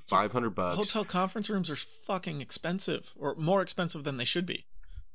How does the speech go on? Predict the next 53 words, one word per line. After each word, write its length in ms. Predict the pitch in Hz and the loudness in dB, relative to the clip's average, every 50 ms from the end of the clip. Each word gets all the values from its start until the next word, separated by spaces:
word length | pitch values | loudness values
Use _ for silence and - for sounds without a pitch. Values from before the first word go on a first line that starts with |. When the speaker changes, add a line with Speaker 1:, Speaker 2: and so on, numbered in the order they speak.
| - - - - - - - | -8 -8 -10 -10 -12 -8 -4
Speaker 2:
Plus, 140 | - 180 175 | -2 2 4
they 100 | 180 160 | 6 6
had 80 | 151 | 6
to 60 | 139 | 6
Speaker 1:
Well, 80 | 151 147 | 6 6
Speaker 2:
hire 100 | 156 160 | 8 8
Speaker 1:
it 40 | 147 | 8
Speaker 2:
this 80 | 139 151 | 6 6
Speaker 1:
was 100 | 151 143 | 4 2
Speaker 2:
performance 460 | 135 - - 180 202 208 208 202 - | 0 2 2 4 4 4 2 2 4
artist 260 | 208 208 202 196 - | 4 4 4 2 0
guy. 300 | - 220 196 196 196 - | 0 0 2 2 0 0
Like, 220 | - 135 139 117 - - - - - - | 2 0 0 0 -2 -8 -16 -16 -8 0
I 140 | - 151 147 | 2 4 4
don't 120 | 135 127 | 4 4
know. 100 | 120 113 | 4 4
I 120 | 113 123 143 | 4 4 4
think 200 | - 170 156 - | 4 2 2 4
there's 160 | 147 143 127 | 4 4 4
a 40 | 120 | 6
better 200 | 120 127 127 120 | 6 6 6 6
way 120 | 117 110 | 4 4
you 60 | 117 | 2
could 120 | 113 - 113 | 2 0 0
have 120 | 110 107 - - - - - - | 0 -2 -2 -8 -16 -16 -4 2
done 180 | - 117 110 - | 4 4 4 4
it 120 | 50 - - - - - - | 2 -2 -2 -6 -12 -8 -4
and 120 | 139 117 | 0 4
ended 280 | 113 113 117 110 110 - | 4 4 4 2 0 0
it. 140 | - - - - - - - - - - - - - - - - - - - - - - - - - - - - - 113 - - | -2 -2 -2 -4 -14 -18 -18 -18 -18 -18 -16 -16 -16 -16 -16 -16 -16 -16 -16 -16 -16 -16 -16 -16 -16 -16 -14 -12 -10 -10 -8 -4
Speaker 1:
Make 300 | 107 110 107 107 113 - | 0 2 4 4 4 2
a, 140 | - - 107 | 2 -2 0
do 260 | 104 - 127 151 196 | 2 4 6 6 6
a 40 | 202 | 6
barbecue. 500 | - 151 185 - - - - 101 87 87 | 4 4 2 2 2 0 0 0 0 0
Have 260 | 87 98 104 110 104 | 2 2 2 2 4
Ron 200 | 107 110 110 107 | 6 8 10 10
Speaker 2:
Right. 200 | 202 175 107 101 | 10 10 8 6
Speaker 1:
go 120 | - 101 | 2 2
get 200 | 95 110 135 139 | 4 6 4 4
Tom 500 | - - 123 113 101 92 90 87 104 113 - - - - - - - - - - | 4 4 4 6 6 6 4 2 0 -2 -6 -10 -12 -12 -12 -12 -14 -16 -12 -4
and, 600 | - 98 104 98 87 85 87 78 78 82 82 - - - - - - - | -2 0 2 2 2 0 0 -2 -2 -4 -6 -8 -10 -16 -18 -18 -14 -10
you 140 | 98 101 101 | -6 -6 -4
know, 160 | 95 95 101 - - - - - - - - - - | -4 -6 -8 -10 -14 -18 -18 -20 -20 -20 -14 -2 2
butcher 240 | - 113 - - 120 | 4 4 4 4 2
some 180 | - - 127 | 0 0 0
shit 400 | 117 - - 117 101 104 127 131 | 0 0 2 4 4 4 4 0
and 160 | - 98 95 95 | -2 -8 -8 -4
have 160 | 107 104 101 | -4 -4 0
a 20 | |
good 160 | 104 127 127 | 0 0 0
time. 340 | - 143 147 165 151 - 143 - - - | 2 0 0 0 -2 -4 -6 -8 -10 -8
Speaker 2:
Right. 220 | - 127 113 113 | -4 -4 -4 -4